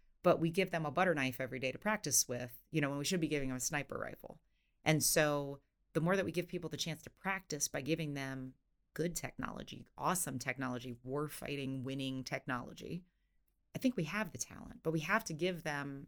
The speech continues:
access to that technology. They have to be operating that. They have to practice it.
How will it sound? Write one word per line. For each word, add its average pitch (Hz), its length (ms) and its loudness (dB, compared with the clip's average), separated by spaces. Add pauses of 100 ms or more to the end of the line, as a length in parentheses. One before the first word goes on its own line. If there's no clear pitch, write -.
access 170 400 2
to 170 100 -2
that 147 180 0
technology. 143 480 -2
They 147 100 -4
have 156 120 -4
to 151 60 -16
be 151 180 -4
operating 147 420 0
that. 131 160 -8
They 139 80 -4
have 135 100 -8
to - 80 -10
practice - 560 -4
it. - 160 -4